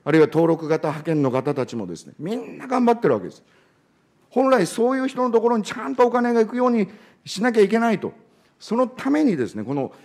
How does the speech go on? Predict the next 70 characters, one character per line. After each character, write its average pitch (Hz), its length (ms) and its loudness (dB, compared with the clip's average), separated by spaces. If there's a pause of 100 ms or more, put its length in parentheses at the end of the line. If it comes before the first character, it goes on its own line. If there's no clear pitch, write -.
(280)
お、 127 200 0
事 120 140 -6
業 208 200 -2
主 151 260 -6
へ 147 100 -2
の 156 100 -4
確 - 300 -10
認 233 240 -4
と 190 100 -6
い 135 80 -4
う 117 40 -6
の 107 80 -8
を 87 60 -10
で 71 80 -14
す - 80 -20
ね、 82 100 -14
事 107 140 -14
業 214 200 -2
主 190 240 -8
へ 208 60 -2
の 185 140 -6
通 254 320 -8
知 - 160 -14
と - 80 -18 (340)
い 180 80 -4
う 185 120 0
こ 180 120 -2
と 196 180 -4
に、 196 260 -4 (260)
え 117 420 0
ー、 - 40 -16
変 226 140 4
え 233 40 0
た 262 120 4
ら 220 120 2
ど 147 100 0
う 110 60 -2
か 90 100 -10
と - 100 -20 (160)
い 196 60 -6
う 214 100 -4
ふ 220 60 -4
う 240 60 0
に 226 60 -2
私 196 340 -2
は 220 80 2
思 175 140 0
っ 170 80 -10
て 156 120 -2
る 135 60 0
ん 120 80 -4
で 113 80 -4
す - 80 -14
け 123 100 -6
ど 120 80 -4
も、 120 120 -4
私 123 320 -6
ど 131 100 -2
も 117 80 -4
は 95 60 -8
で 90 100 -12
す - 100 -20
ね、 104 160 -12 (380)
こ 202 120 -2
れ 254 80 2
も 269 360 0 (140)
一 202 200 -4
つ 165 140 -10
検 180 280 -4
討 170 400 2